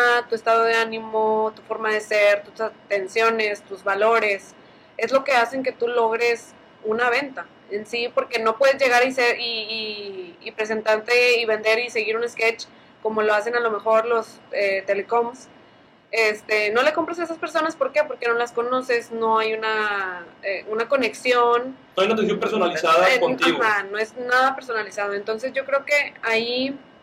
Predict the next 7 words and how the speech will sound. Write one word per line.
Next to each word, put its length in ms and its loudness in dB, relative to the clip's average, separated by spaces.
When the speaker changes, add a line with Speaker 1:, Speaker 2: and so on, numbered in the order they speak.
Speaker 1:
eh, 180 -4
con 160 0
este 160 -2
tipo 240 0
de 60 6
relaciones 580 2
comerciales, 680 -2